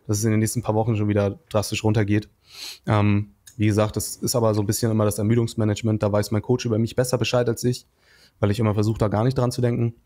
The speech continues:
Und der könnte das wahrscheinlich auch besser erklären, zu, zu wann und zu welcher Zeit einfach die Ermüdung grad recht hoch ist, warum sich das Training so scheiße anfühlt, ne?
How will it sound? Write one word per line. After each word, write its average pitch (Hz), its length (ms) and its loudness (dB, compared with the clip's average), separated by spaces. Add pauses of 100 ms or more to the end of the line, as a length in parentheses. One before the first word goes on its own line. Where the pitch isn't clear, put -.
(480)
Und 107 140 0
der 107 100 2
könnte 107 180 0
das - 80 -2
wahrscheinlich 107 280 0
auch 101 80 0
besser 107 240 0
erklären, 107 380 0
zu, 104 140 -10
zu - 320 -10
wann 117 180 2
und 110 100 0
zu 113 120 -6
welcher 113 260 0
Zeit 113 240 0
einfach 104 240 -4
die 117 100 -2
Ermüdung 107 280 2
grad 101 180 -2
recht 101 180 -4
hoch 113 160 0
ist, 110 260 -8
warum 113 280 0
sich - 200 -6
das - 120 -8
Training 107 240 -2
so - 80 -12
scheiße - 340 -4
anfühlt, 107 400 -4
ne? 117 140 0